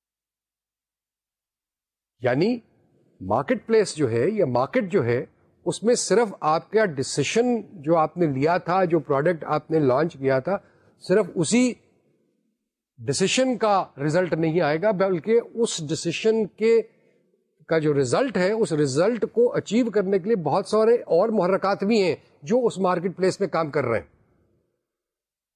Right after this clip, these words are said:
کمپٹیشن بھی ہے، پرائسنگ بھی ہے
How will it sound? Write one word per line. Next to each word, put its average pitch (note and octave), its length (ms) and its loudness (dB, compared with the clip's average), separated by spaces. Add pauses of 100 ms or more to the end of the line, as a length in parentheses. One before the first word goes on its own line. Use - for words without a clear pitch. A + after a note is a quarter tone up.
(1120)
کمپٹیشن A3 520 0
بھی F3+ 140 0
ہے، F#2+ 120 -14 (1300)
پرائسنگ A#3+ 400 2
بھی F#3 160 2
ہے G#2+ 120 -2